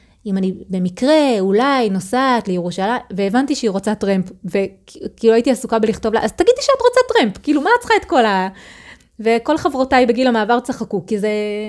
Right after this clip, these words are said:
זה, זה נורא אופייני, כן? והרחם פשוט מתכווצת. עכשיו,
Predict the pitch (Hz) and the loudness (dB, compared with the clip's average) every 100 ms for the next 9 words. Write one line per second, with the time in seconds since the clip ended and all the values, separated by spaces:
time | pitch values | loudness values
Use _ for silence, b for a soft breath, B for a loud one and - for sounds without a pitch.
0 | 214 - 202 196 214 190 220 262 311 302 | -10 -14 -10 -6 -6 -6 -6 -4 -6 -4
1 | 262 170 - _ 254 - _ b b b | -4 -6 -10 _ -12 -12 _ b b b
2 | b - 208 285 359 262 269 302 277 - | b -4 -2 -2 -4 -8 -8 -6 -6 -6
3 | 170 208 185 151 - _ _ _ _ b | -4 -4 -6 -14 -18 _ _ _ _ b
4 | b b _ - - 196 | b b _ -8 -2 -2